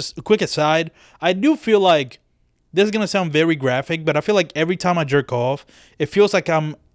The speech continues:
exercising my demons. I feel like I'm getting rid of, I'm dispelling the horny, <laughs> the fucking horny devils. <laughs> Like, I feel like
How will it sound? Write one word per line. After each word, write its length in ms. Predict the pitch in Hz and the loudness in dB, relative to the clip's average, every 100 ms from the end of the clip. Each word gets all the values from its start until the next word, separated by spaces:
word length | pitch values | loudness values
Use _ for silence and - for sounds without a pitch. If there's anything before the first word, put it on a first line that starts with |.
| _ | _
exercising 800 | 160 160 - 147 - 143 131 135 | -4 -2 -4 -6 -2 -4 -4 -6
my 140 | 123 | -6
demons. 480 | 113 110 107 98 95 | -8 -10 -12 -14 -12
I 40 | 139 | -6
feel 200 | 185 185 | 0 0
like 260 | 139 110 - - _ _ | 0 -4 -16 -20 _ _
I'm 300 | 147 160 160 - _ _ _ _ 151 | -4 -4 -4 -10 _ _ _ _ -6
getting 400 | 143 170 165 151 | 0 0 0 0
rid 220 | 143 170 | 2 4
of, 340 | 147 127 123 - | 2 0 -4 -6
I'm 180 | 156 156 | -4 -2
dispelling 720 | 151 - - 170 160 165 156 | -2 -4 -6 -2 0 -2 -2
the 120 | 143 | -4
horny, 600 | 120 151 151 143 139 135 - 139 - | -2 0 0 -2 -8 -10 -16 -20 -20
<laughs> 220 | - - | -20 -20
the 260 | 208 208 160 | -18 -14 -14
fucking 380 | - 175 175 151 | -4 -4 -4 -6
horny 300 | 127 180 165 | -2 -2 -2
devils. 640 | 139 139 117 98 - - | -4 -4 -6 -14 -18 -20
<laughs> 60 | _ _ _ _ _ _ _ - - - | _ _ _ _ _ _ _ -14 -14 -10
Like, 200 | - 151 | -2 0
I 60 | 160 | 0
feel 180 | - 214 | 2 2
like 160 | 190 | 2